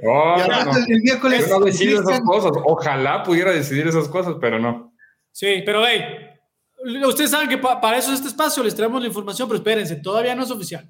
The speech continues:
Speaker 3: espérense. ¿Hay posibilidades? Sí.
Speaker 1: Sí.
Speaker 3: Ojalá, ¿no? Pero bueno, antes
Speaker 1: Oye,
Speaker 3: de irnos, ¿qué?
Speaker 1: ah,
Speaker 3: Échale.
Speaker 1: también vi por ahí un comentario de nuestro amigo el Kraken Rojiblanco, que dice,
Speaker 2: Ah,
Speaker 1: ¿puedo
Speaker 2: ya se
Speaker 1: enviar mi
Speaker 2: reportó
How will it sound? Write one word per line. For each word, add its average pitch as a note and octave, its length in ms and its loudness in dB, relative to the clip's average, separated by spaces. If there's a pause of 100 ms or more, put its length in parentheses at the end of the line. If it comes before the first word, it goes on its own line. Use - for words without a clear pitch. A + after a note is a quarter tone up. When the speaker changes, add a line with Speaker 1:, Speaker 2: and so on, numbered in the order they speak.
Speaker 3:
espérense. D#3+ 540 -12 (880)
¿Hay A3 180 0
posibilidades? C4+ 760 2
Sí. G#3 580 0
Speaker 1:
Sí. G2+ 580 -4 (140)
Speaker 3:
Ojalá, F#3 640 -4 (280)
¿no? B3+ 380 -6 (680)
Pero F3+ 140 -4
bueno, A3 220 0 (600)
antes B3 280 0
Speaker 1:
Oye, D4 80 4
Speaker 3:
de D#4 60 0
irnos, D#4+ 300 2 (200)
¿qué? G#3 340 -2
Speaker 1:
ah, - 120 -2
Speaker 3:
Échale. G3+ 220 -2
Speaker 1:
también D3+ 600 -2
vi C#3 180 -2
por E3 180 0
ahí D#3 140 2
un F3 100 0
comentario E3 460 0
de D#3+ 80 0
nuestro C#3 260 -2
amigo D#3 240 2
el D3 140 -2
Kraken D3+ 360 -2
Rojiblanco, C3+ 1040 -2 (100)
que B2 80 -4
dice, C#3 260 0
Speaker 2:
Ah, F3+ 120 2
Speaker 1:
¿puedo F#3 120 2
Speaker 2:
ya F3+ 80 2
se F3 100 2
Speaker 1:
enviar E3+ 80 2
mi F3 120 -2
Speaker 2:
reportó E3 80 -4